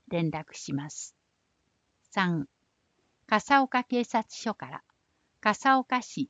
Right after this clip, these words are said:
長寿支援課に連絡が入り、緊急情報メールや笠岡放送を通じて行方不明者情報を配信します。四、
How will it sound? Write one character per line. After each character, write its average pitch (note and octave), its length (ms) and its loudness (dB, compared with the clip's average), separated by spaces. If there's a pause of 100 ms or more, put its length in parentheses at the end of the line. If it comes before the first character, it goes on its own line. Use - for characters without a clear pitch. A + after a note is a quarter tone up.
(120)
長 C4 200 4
寿 B3 160 2
支 - 180 -2
援 A3+ 160 6
課 G#3+ 180 0
に G3 200 2
連 G3+ 220 4
絡 F#3+ 280 -4
が F3 140 -6
入 C#3+ 320 -10
り、 - 100 -14 (720)
緊 C4+ 220 12
急 B3 260 4
情 A#3 220 0
報 A3+ 260 0
メ G#3 200 2
ー - 20 -2
ル D3 140 -8
や C#3+ 200 -10 (220)
笠 B3+ 340 4
岡 A#3+ 220 0
放 A#3 200 0
送 C#3+ 220 -4
を C#3+ 100 -4
通 E3 220 -6
じ C#3+ 160 -8
て - 240 -16 (500)
行 G#3+ 220 2
方 C4+ 240 6
不 B3 120 4
明 B3 180 8
者 A#3+ 240 2
情 A#3+ 220 0
報 C3+ 320 -8
を - 160 -14
配 F3 220 -4
信 D3 320 -2
し - 180 -8
ま C#3 180 -4
す。 - 220 -18 (2000)
四、 F3+ 360 4